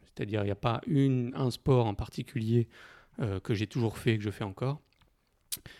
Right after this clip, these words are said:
Euh, j'ai fait du foot, j'ai fait du volleyball, j'ai fait de l'escalade, j'ai nagé, euh, du tennis. Euh, je fais encore du triathlon, euh, j'ai fait du trail, j'adore randonner.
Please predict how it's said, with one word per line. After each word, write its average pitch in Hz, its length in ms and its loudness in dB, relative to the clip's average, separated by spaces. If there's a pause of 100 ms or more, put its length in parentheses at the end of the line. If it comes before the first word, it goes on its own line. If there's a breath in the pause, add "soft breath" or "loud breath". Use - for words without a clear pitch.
(300 loud breath)
Euh, 92 400 -2 (480)
j'ai 113 340 -4
fait 120 240 0
du 104 140 -6
foot, 147 500 2
j'ai 127 60 -2
fait - 180 -8
du 104 120 -6
volleyball, 113 540 6
j'ai 120 80 -4
fait - 140 -10
de 110 40 -12
l'escalade, 110 840 0
j'ai 101 140 -6
nagé, 104 600 0 (600 loud breath)
euh, 101 440 0
du 117 180 -2
tennis. 131 800 2 (680 loud breath)
Euh, 101 440 -2
je 104 240 -4
fais 101 880 -6
encore 101 540 -8
du 98 240 -6
triathlon, 135 920 2
euh, 101 220 0
j'ai 107 100 -6
fait 107 160 -8
du 95 140 -14
trail, 123 460 0
j'adore 101 540 0
randonner. 101 560 0